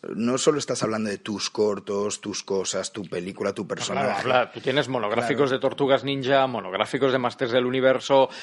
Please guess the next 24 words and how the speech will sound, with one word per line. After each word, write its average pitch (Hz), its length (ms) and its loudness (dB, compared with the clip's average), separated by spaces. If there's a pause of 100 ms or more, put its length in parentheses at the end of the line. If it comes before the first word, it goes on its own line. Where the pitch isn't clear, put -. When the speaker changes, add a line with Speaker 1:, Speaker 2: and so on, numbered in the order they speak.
(200)
Speaker 2:
el 131 200 0
de 110 160 4
álbum 131 480 2
de 127 300 2
monstruos, 131 760 2
Speaker 1:
Mm. 120 60 0
Speaker 2:
la 120 160 4
famosa 120 320 0
colección 127 320 2
de 120 80 0
cromos 123 300 0
que 117 360 2
creo 110 200 0
que 110 80 -6
hicimos 104 320 -8
todos 107 200 0
los 104 140 -4
niños 104 340 -2
de, 110 220 0
de 120 100 2
los 117 140 -2
años 117 220 -2
Speaker 1:
Mm. - 20 4
Speaker 2:
ochenta. 131 480 4